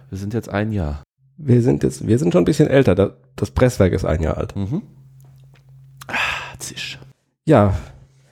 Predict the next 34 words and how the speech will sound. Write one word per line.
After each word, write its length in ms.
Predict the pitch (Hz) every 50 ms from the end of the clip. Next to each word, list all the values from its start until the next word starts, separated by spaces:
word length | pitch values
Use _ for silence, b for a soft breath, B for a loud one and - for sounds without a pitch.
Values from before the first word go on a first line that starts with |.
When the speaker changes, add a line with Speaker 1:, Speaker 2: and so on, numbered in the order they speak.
| B B _
Speaker 2:
wir 100 | - 123
haben 120 | 175 226
gefühlt 400 | 196 185 - - - 185 254 269
schon 140 | - 196 185
viel 160 | - - 165
länger 220 | 151 165 202 180 156
nicht 160 | 143 127 -
mehr 120 | 123 -
aufgenommen, 560 | - 101 107 - - 123 127 131 139 147 135 117
weil 200 | 120 127 123 123
wir 280 | 123 123 123 131 131 b b b b b b b b _ _ _
immer 240 | - - 214 196 131
noch 300 | 131 143 156 - - -
Folgen 520 | - - 139 143 156 160 165 170 160 151
vom 320 | - - 143 135 127 120 117
WordCamp 480 | 120 131 - - - 135 120 135 -
Nürnberg 560 | - 117 156 175 165 135 107 101 92 92 -
da 100 | - 110 95
liegen 320 | 98 110 110 110 110 104
haben. 100 | 113 175
Es 140 | 226 - -
sind 100 | - 139
noch 140 | 127 123 -
zwei 300 | - - - 127 147 202
übrig, 340 | - 185 - - 110 - -
die 100 | 120 107
werden 220 | 110 120 117 117
hoffentlich 300 | - 151 - 151 143 -
die 60 | - 120
nächsten 260 | 127 - - 135 -
Tage 280 | 120 113 117 117 -
endlich 400 | - 156 196 208 - 190 175 -
online 360 | 131 - 151 143 131 123 127 127
gehen. 240 | 131 135 143 165